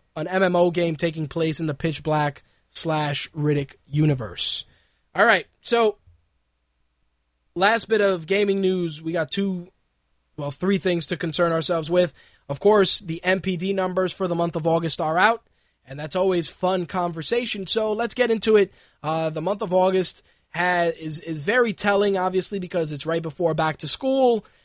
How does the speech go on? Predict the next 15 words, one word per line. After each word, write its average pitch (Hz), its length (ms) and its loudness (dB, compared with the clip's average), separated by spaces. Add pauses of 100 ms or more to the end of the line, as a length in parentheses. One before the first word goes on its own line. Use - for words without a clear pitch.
(180)
We 156 180 -4
try 185 240 2
and 170 120 0
get, 170 200 -2
uh, 143 160 -8 (260)
certain 190 400 0
companies 175 440 -2
got 170 180 0
a 151 40 -2
couple 185 280 0
of 156 80 -2
solid 170 380 2
releases 175 480 -2
out 180 240 2
there 180 400 4